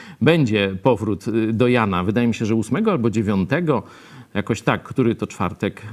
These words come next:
wypada. Proszę o pomoc. Ósmego?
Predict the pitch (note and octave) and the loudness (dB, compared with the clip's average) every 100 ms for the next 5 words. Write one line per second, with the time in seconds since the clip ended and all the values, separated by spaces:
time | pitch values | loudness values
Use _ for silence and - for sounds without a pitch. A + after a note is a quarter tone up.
0 | A2 - G2 G#2+ - F#2+ G#2 D3 A2 G#2+ | -10 -8 -2 -2 -2 -2 0 -2 -4 -4
1 | G#2+ F#2+ B2 C3 D#3+ E3+ - - _ _ | -4 -4 -2 -2 0 -2 -6 -16 _ _
2 | - G#3+ - _ _ _ _ _ _ _ | -20 -20 -20 _ _ _ _ _ _ _
3 | A#2+ - B2 B2 F3+ | -8 -2 -2 0 -2